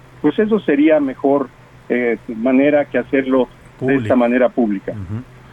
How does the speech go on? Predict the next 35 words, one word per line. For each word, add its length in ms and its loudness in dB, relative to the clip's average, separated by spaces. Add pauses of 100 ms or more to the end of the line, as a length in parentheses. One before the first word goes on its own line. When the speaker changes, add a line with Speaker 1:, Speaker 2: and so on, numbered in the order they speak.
(380)
Speaker 2:
O 100 -8
sea, 140 0
sí 140 0
habría 260 2
un, 260 -2
un, 180 -14
sí 140 -6
podría 300 2
haber 160 2
un 160 -4
daño, 260 0
pues, 220 -4
en 100 -2
la 80 2
relación, 440 0
por 120 -4
lo 80 -2
menos 200 -4
entre 220 -6
presidentes, 720 -4
no 80 -4
sé 140 -6
si 100 -6
a 20 -2
nivel 400 -2
Speaker 1:
Sí, 220 2
Speaker 2:
de 60 4
Speaker 1:
el 80 0
Speaker 2:
países. 400 0
Speaker 1:
presidente 260 2
Biden 180 0
ha 100 2
sido 300 -2
muy, 540 0
eh, 420 0